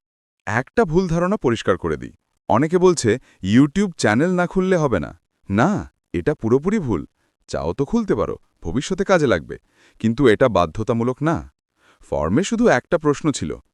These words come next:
যে তোমার YouTube চ্যানেল আছে কিনা। না থাকলে না বললেই হবে। এবার আসি একাধিক আইডির কথায়। অনেকে বলে, "আমার কুড়িটা আইডি আছে, কি করব?" উত্তর খুব সহজ,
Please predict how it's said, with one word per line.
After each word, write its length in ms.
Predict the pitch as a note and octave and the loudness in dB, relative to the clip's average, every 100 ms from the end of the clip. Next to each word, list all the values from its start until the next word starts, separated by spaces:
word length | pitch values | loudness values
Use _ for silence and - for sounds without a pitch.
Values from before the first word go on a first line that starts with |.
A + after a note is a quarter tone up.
| _ | _
যে 80 | C#3 | -4
তোমার 320 | - A2 D3 | -2 2 2
YouTube 320 | C3 A#2+ F3+ | 2 -2 -4
চ্যানেল 320 | D#3 D#3+ D#3+ D3 | -4 -2 0 0
আছে 260 | F#2 G2+ | 0 -4
কিনা। 220 | D#2+ B1+ G1+ _ _ _ _ | -10 -12 -16 _ _ _ _
না 220 | D2+ C#2 | -10 -8
থাকলে 320 | D2 A2+ D#3+ F3+ | -6 -6 -4 -2
না 180 | F3 | -2
বললেই 340 | F3+ G#3 B3+ B3+ | 0 2 4 2
হবে। 240 | G#2+ B1 - _ _ _ _ _ _ - _ | 0 -4 -16 _ _ _ _ _ _ -20 _
এবার 320 | F#2 A2 E3+ D3 | 0 2 4 4
আসি 320 | F#2 - G#3 | 2 0 0
একাধিক 560 | C#3 A#2 C#3+ C3+ G3+ | 0 2 0 0 2
আইডির 260 | D#3+ G#2 F2+ | 2 2 -2
কথায়। 320 | - D2+ D2+ - _ _ _ _ _ | -6 -8 -10 -18 _ _ _ _ _
অনেকে 280 | A#2+ D#3+ F#3 | -2 0 2
বলে, 280 | G3 E3 D#3 - _ _ | 4 4 2 -2 _ _
"আমার 240 | A#2 D#3 F#3+ - | -4 -2 -4 -6
কুড়িটা 380 | E3 G3+ G3 | -4 0 4
আইডি 280 | F3 C#3+ A#2+ | 4 4 2
আছে, 260 | F2+ - B1 _ - | 2 -2 -16 _ -4
কি 140 | G#3+ | -4
করব?" 340 | G3+ G#2+ C2 - _ _ _ _ _ | 0 0 0 -10 _ _ _ _ _
উত্তর 240 | D3 - G#3+ | -4 -2 -2
খুব 160 | - | -4
সহজ, 420 | G3+ A3+ C#3+ C#2+ | -2 0 0 -2